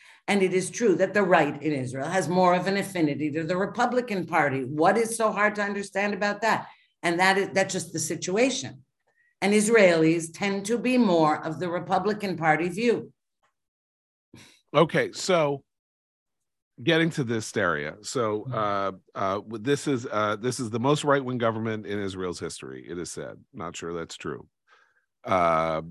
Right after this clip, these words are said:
Speaker 2: I think that
Speaker 1: Yeah, 'cause
Speaker 2: the
Speaker 1: it doesn't have any other parties in it other than on the right. That's why
Speaker 2: But,
Speaker 1: they're
Speaker 2: right, okay. But <clears throat> I think arguably what people, I mean, the,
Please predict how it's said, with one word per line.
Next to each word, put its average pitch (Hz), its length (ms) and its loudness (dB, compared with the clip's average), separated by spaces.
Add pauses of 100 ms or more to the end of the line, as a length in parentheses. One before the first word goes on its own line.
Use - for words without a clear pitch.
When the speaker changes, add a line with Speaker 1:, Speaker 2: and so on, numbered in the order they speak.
(180)
Speaker 2:
I 95 140 0
think 117 300 -4
that 120 80 0
Speaker 1:
Yeah, 262 100 6
'cause 262 180 2
Speaker 2:
the 208 60 -2
Speaker 1:
it 180 60 -6
doesn't 240 320 4
have 220 400 -2
any 202 340 -4
other 190 420 2
parties 202 500 0
in 131 180 -6
it 104 160 -10 (300)
other 214 260 6
than 135 220 0
on 127 160 0
the 120 80 -4
right. 113 260 -6 (720)
That's 214 300 4
why 135 140 2
Speaker 2:
But, 139 160 6
Speaker 1:
they're 127 100 -4 (320)
Speaker 2:
right, 123 300 2
okay. 120 440 -2
But 160 380 4
<clears throat> - 120 0
I 175 580 4
think 156 180 -6
arguably 110 960 2
what 95 240 -4
people, 98 400 -4 (100)
I 104 300 0
mean, 101 240 -4
the, 98 840 -6